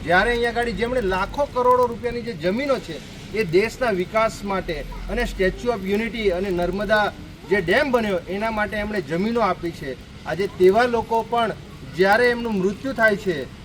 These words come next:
અને એમનું પી એમ કરવામાં આવે છે ત્યારે એમને સબવાહિની પણ એમને મળતી નથી. આ અહીંના જે સ્ટાફ,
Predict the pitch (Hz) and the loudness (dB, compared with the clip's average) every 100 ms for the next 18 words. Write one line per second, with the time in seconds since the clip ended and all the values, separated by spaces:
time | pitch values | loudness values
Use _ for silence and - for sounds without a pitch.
0 | - 160 214 226 240 196 220 269 269 262 | -8 -4 -2 0 -2 -2 2 2 2 4
1 | 254 247 240 214 214 202 196 180 185 185 | 6 6 4 2 0 0 -2 -2 -2 -2
2 | 214 214 208 - 185 196 175 185 180 190 | -2 -6 -8 -2 -2 0 0 0 0 -2
3 | 185 208 208 156 - - 160 170 180 180 | -2 -2 -2 -4 -12 -10 -6 -2 0 0
4 | 170 151 - - 127 135 151 165 180 156 | 0 -4 -14 -14 -8 -2 -2 0 -2 -4
5 | 131 127 - - - - 160 185 190 175 | -6 -8 -12 -16 -18 -10 -2 0 2 2
6 | 196 208 196 202 - 202 208 | 2 0 -2 -4 -2 2 2